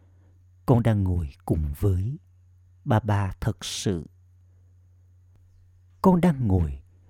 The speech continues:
trong sự bầu bạn của Shiv Baba. Người cha cao quý nhất đang dạy cho chúng ta.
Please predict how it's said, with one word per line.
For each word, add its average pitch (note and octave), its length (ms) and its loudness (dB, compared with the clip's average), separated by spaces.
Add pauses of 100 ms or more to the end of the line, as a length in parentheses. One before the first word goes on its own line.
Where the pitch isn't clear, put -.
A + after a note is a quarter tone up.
(220)
trong G3 160 10
sự A2 300 4
bầu A2 260 6
bạn F#2 440 0 (500)
của G2 440 2 (240)
Shiv - 320 -4 (180)
Baba. G2+ 540 0 (1700)
Người D#3 240 8
cha B2+ 340 4 (120)
cao A2+ 360 4 (120)
quý A2+ 220 2
nhất D3 360 2 (680)
đang F#3 240 4
dạy F2+ 320 2
cho A2+ 160 2
chúng G2+ 360 -4
ta. A2 320 0